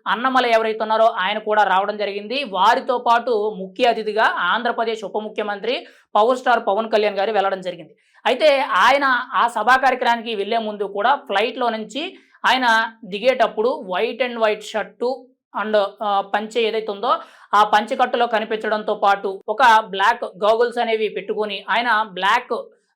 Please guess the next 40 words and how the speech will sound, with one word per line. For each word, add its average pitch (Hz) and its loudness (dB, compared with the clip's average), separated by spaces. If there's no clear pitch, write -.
ఆ, 208 6
బెల్ట్ 220 -4
చొప్పులు 247 0
అనేవి 220 -2
ఏవైతే 208 -4
వేసుకున్నారో, 202 -4
ఇప్పుడు 285 -4
ఆ 208 6
లుక్ 214 0
అనేది 233 2
సోషల్ 214 -2
మీడియాలో 202 -2
పెద్ద 190 -2
ఎత్తున 202 -6
వైరల్ 180 -4
అవుతుంది. 180 -8
ఒక - 4
రకంగా 220 4
చెప్పాలంటే, 254 4
పవన్ 247 0
కళ్యాణ్ 247 0
గారు 240 2
సినిమాల్లో 254 0
ఉండేటప్పుడు 233 -2
సినిమా 226 -4
కాస్ట్యూమ్స్ 214 -4
అనేవి 202 -4
ఒక 254 2
కొత్త 214 0
డిఫరెంట్ 214 -4
లుక్ 220 -4
అనేవి 202 0
చూపిస్తాయి. 196 -6
అవి 214 -2
కూడా 240 2
మనం 220 0
గతంలో 220 -2
చూసాం. 202 -8
black 208 2
and 233 -8